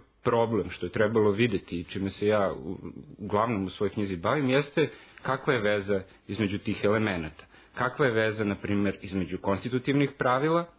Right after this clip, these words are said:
I ovde je jako važno da kažem, dakle, ja na institucije u celom radu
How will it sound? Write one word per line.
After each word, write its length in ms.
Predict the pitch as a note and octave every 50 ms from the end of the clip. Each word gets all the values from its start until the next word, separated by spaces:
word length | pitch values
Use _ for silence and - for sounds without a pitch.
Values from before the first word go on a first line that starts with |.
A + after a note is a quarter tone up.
| _ _ _ _ _ _ _ _ _ _ _ _ - -
I 100 | B2 B2
ovde 220 | B2+ C#3 C#3+ C#3+ D3+
je 20 |
jako 220 | D3+ D3+ - -
važno 280 | C#3 C#3 C#3 C#3 D3 C3+
da 100 | B2 B2+
kažem, 400 | - - A#2 F#2+ E2 F2 E2+ F2+
dakle, 320 | F2+ F#2 - - G#2+ G2
ja 140 | G#2 A2+ A#2
na 80 | A#2+ A#2+
institucije 680 | A#2 A#2 - A2+ G#2+ - C3+ C3+ C3+ C#3 - C#3 B2
u 120 | A2+ G#2+ G2+
celom 360 | - - A#2+ A#2+ B2+ C3 B2+
radu 380 | B2 A#2 A#2+ B2+ C3 C#3 B2+